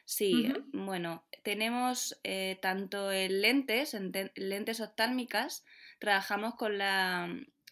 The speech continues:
Speaker 1: sobre todo con la casa Oya, que es la casa japonesa que,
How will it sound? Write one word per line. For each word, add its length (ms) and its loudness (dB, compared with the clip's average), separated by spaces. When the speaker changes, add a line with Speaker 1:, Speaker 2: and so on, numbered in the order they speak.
Speaker 1:
sobre 240 -2
todo 240 -2
con 100 -2
la 100 -4
casa 360 0
Oya, 320 2
que 140 -2
es 160 -4
la 120 -4
casa 240 -4
japonesa 640 -2
que, 460 -4